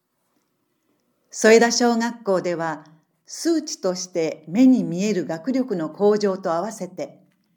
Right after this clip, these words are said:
数値化が困難で、目には見えなくても学力の向上に重要な要素となる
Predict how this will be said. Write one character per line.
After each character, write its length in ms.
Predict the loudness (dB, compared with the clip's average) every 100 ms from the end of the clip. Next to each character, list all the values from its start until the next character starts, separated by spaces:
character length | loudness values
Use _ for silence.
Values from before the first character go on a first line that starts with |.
| _ _ _ _ _
数 360 | -2 6 6 6
値 200 | 0 2
化 120 | 2
が 180 | 2 2
困 340 | 6 8 8
難 260 | 4 0 -2
で、 400 | -4 -6 -18 _ _ _ _
目 160 | 4 6
に 160 | 6 6
は 160 | 2
見 180 | 2 2
え 100 | 2
な 180 | 2 0
く 100 | -6
て 180 | -6 -2
も 420 | -2 -4 -8 _ _ _ -2
学 280 | 0 2 6
力 260 | 6 6 2
の 180 | 0
向 280 | 0 0 0
上 200 | 0 -2
に 240 | -2 -4 -6
重 280 | -4 -2
要 200 | -2 0
な 140 | 2 0
要 220 | -2 -4
素 160 | -6 -8
と 140 | -6
な 160 | -6 -6
る 340 | -8 -12